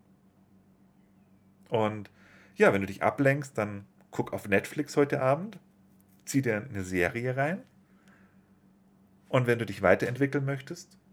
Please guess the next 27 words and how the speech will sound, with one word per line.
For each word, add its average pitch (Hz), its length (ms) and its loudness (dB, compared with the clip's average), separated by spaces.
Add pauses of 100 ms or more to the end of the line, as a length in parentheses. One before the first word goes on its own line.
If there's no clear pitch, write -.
(760)
dann 117 160 0
geh 123 160 -4
auf 113 200 0
w 113 140 -2
w 110 100 -2
w 107 120 0
punkt 104 280 -10
dein 95 180 0
inneres 101 320 -10
kind 110 200 -10 (280)
punkt 101 240 -10
d 104 200 -4
e - 40 -6
und 104 140 -10
investiere 104 480 -6
deine 92 240 -6
Zeit 95 420 0 (1080)
ins 123 140 -12
kostenlose 131 480 -4
Online-Seminar. 85 640 -4 (960)
Sogar 147 220 0
noch 196 140 -4
kostenlos 90 600 0 (1300)
im 104 100 -10
Vergleich 95 320 -4
zu - 120 -6
Netflix. - 500 -8